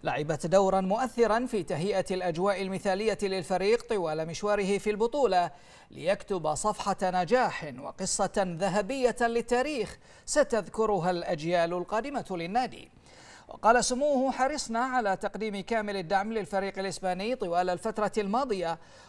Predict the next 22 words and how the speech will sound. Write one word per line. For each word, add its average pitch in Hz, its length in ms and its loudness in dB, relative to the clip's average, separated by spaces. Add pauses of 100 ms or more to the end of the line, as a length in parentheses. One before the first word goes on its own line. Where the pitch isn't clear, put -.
ونحن 185 380 -6
سعداء 196 580 2
بروح 196 400 0
الأسرة 196 540 -2
الواحدة 208 600 0
التي 170 280 -4
يعيشها 180 420 -2
الفريق 190 440 -2
من 214 180 -4
لاعبين 165 460 -2
وجهازين 180 920 0
فني 196 540 -4
وإداري 208 680 0 (380)
ودعم 190 440 2
لإدارة 196 800 2
النادي، 185 500 -4 (480)
حيث 254 380 4 (180)
حرص 269 400 0
الجميع 208 520 -2
على 196 240 4
كتابة 196 500 -2
النجاح 185 720 -2